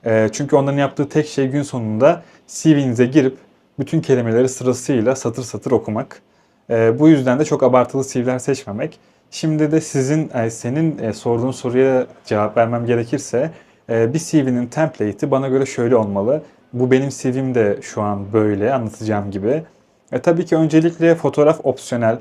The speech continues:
E, genellikle yurt dışında fotoğrafa bakılmıyor.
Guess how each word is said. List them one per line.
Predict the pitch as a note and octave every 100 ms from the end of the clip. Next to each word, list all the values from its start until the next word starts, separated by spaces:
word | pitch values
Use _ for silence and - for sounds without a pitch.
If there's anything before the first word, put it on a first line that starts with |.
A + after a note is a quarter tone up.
| - -
E, | G#2 G2+ G#2 G2+ _ _ -
genellikle | A#2+ B2 C#3+ C#3+
yurt | C#3+ C#3
dışında | - D3+
fotoğrafa | B2+ C3+ C3 D3
bakılmıyor. | B2+ - C3 G#2+ G2+ B2+